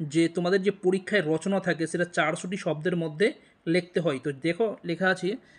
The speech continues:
যে কম বেশি চারশো শব্দে যে কোনো একটি বিষয়ে প্রবন্ধ রচনা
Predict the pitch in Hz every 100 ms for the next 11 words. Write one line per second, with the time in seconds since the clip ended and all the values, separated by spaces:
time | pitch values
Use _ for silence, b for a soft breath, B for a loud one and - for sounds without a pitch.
0 | b 190 180 185 202 190 208 233 220 -
1 | 156 165 170 - 208 208 175 160 156 160
2 | 196 143 160 170 190 185 180 190 165 180
3 | 180 175 156 165 175 170 156 147 165 196